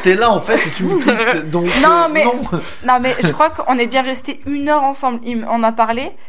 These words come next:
Speaker 2: et puis j'ai bien pleuré, je l'ai bien fait pleurer, et puis, euh, on s'est fait un câlin, on était là. <laughs> Mais vraiment,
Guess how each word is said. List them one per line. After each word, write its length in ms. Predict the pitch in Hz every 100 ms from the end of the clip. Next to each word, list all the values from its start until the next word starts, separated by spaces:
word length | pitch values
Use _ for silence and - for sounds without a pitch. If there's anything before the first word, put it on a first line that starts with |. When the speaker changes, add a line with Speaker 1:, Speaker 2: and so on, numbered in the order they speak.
| - -
Speaker 2:
et 80 | 226
puis 160 | 226 233
j'ai 200 | 226 226
bien 360 | 208 226 311 320
pleuré, 580 | - 285 277 269 339 - -
je 80 | -
l'ai 80 | 247
bien 200 | 208 277
fait 140 | 285
pleurer, 460 | 240 262 254 302 - - - -
et 80 | 226
puis, 340 | 226 - 240
euh, 560 | 226 214 208 208 202 202 - - - -
on 60 |
s'est 120 | 262 277
fait 100 | 277
un 80 |
câlin, 260 | 262 294 320
on 60 | 320
était 140 | 311
là. 100 | 339
<laughs> 1400 | 311 330 349 339 339 330 302 311 311 262 294 285 277 370 - 427 - - - - - - 466 302 302 -
Mais 100 | 381
vraiment, 380 | 294 285 285 320